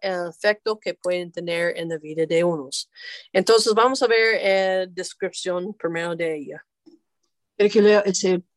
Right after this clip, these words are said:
Speaker 2: párrafo también o solo los puntos?
Speaker 1: Sí, el parágrafo también.
Speaker 2: Ok, dice, "Asombroso como mucha gente le ha <clears throat> cedido el territorio al enemigo a través de la rebelión,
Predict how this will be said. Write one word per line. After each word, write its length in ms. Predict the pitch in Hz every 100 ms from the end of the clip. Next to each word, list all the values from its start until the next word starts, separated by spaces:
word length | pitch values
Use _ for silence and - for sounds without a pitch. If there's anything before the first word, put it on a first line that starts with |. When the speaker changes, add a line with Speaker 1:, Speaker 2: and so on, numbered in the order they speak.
| _
Speaker 2:
párrafo 440 | 208 233 233 294 277
también 440 | 214 226 240 247
o 120 | - 185
solo 320 | - 208 202
los 180 | 185 180
puntos? 600 | 190 180 - 190 - _ _ _ _ _ _ _ _ _
Speaker 1:
Sí, 220 | - 247
el 180 | 214 190
parágrafo 580 | 196 190 190 185 175 185
también. 380 | 160 160 151 151
Speaker 2:
Ok, 160 | 185 180
dice, 300 | 185 226 -
"Asombroso 720 | - 214 214 214 240 262 277 269
como 200 | 214 202
mucha 340 | 220 262 240
gente 560 | 214 226 226 233 269 - _ - _ -
le 140 | 185
ha 220 | 202 226 - _ _ -
<clears throat> 160 | 269
cedido 680 | 202 190 180 220 233 254 - _ _ -
el 160 | 190
territorio 760 | 185 175 175 165 220 247 240 -
al 120 | 180
enemigo 520 | 180 180 196 214 214 -
a 80 | 185
través 500 | - 180 185 202 202
de 80 | -
la 80 | 175
rebelión, 760 | 175 175 165 175 214 240 285